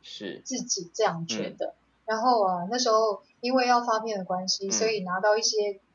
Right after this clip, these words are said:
Speaker 2: 确定要唱的歌的时候，也会跟一些好朋友分享。然后一起在 pub 唱歌的朋友，
Speaker 1: 嗯。嗯。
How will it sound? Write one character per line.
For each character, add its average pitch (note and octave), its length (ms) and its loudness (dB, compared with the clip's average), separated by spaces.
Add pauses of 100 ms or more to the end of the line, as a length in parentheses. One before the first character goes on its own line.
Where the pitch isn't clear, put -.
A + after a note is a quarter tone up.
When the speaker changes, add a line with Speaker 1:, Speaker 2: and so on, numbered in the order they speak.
(220)
Speaker 2:
确 B3+ 220 2
定 A#3 100 -2
要 A3 180 0
唱 G#3 260 -2
的 F3+ 80 -4
歌 F#3 260 -2
的 F3 80 -4
时 E3 160 -6
候， E3 240 -6 (240)
也 F#3+ 100 -4
会 G#3+ 120 -2
跟 A3 180 0
一 - 20 -2
些 A#3+ 140 -2
好 F3 200 -8
朋 F3+ 120 -8
友 F3 80 -6 (120)
分 E3 200 -4
享。 - 200 -8 (500)
然 F#3 100 -4
后 F3+ 380 -6 (260)
一 - 80 -2
起 F#3 200 -6 (120)
在 G#3+ 220 2
pub G#3+ 260 0
唱 F#3+ 220 -2
歌 F3 140 0
的 E3+ 80 -2
朋 E3 260 -10
友， G#2 60 -8
Speaker 1:
嗯。 E2 140 -8
嗯。 - 40 -20